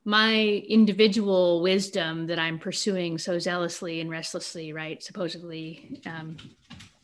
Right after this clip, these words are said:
in fact, I'm on Zoom all the time, but let's imagine that I'm really doing that. Uh, um, I don't know how to put that together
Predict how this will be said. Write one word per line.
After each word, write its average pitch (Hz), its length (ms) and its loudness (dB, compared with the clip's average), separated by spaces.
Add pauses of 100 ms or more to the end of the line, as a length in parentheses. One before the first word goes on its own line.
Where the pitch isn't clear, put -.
(140)
in 220 80 4
fact, 202 200 4
I'm 185 100 2
on 175 160 2
Zoom 185 160 2
all 170 100 0
the 165 80 -4
time, 165 280 -8
but 165 120 -8
let's 185 220 -4
imagine 180 340 0
that 170 100 -2
I'm 160 100 -2
really 175 180 0
doing 175 240 0
that. 165 180 -4 (480)
Uh, 196 380 8 (760)
um, 196 540 4 (560)
I - 80 4
don't 339 80 4
know 320 120 6
how 294 120 6
to 285 60 4
put 247 280 4
that 247 280 4
together 196 1040 6